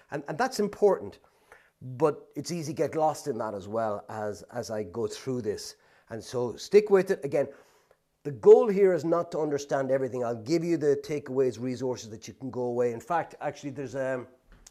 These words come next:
let me see, where did I put it? Here we go.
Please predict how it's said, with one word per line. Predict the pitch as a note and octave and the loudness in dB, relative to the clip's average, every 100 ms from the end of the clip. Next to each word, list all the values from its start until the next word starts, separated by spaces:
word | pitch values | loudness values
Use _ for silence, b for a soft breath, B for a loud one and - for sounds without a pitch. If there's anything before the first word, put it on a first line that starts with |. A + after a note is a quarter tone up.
| _ | _
let | - - - _ _ - A#2+ | -20 -20 -20 _ _ -20 -20
me | |
see, | - C#3 | -16 -14
where | C3 C#3 C3 | -8 -6 -6
did | B2+ | -8
I | A#2 | -10
put | - D3 | -10 -10
it? | A#2+ | -10
Here | C#3+ | -8
we | C3+ | -8
go. | A2+ C3 A#2+ | -4 -2 -2